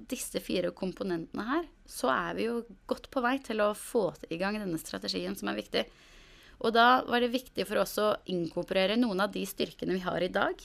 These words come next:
så folk kunne gjenkjenne seg. Vi skal ikke bli et, eh,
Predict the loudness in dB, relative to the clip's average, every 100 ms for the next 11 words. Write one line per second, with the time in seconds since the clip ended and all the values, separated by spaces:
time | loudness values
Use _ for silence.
0 | -20 -20 -20 _ -12 -4 0 0 0 -2
1 | 0 0 0 -2 -2 0 2 2 0 -2
2 | -2 0 0 -2 0 2 2 0 0 0
3 | 2 2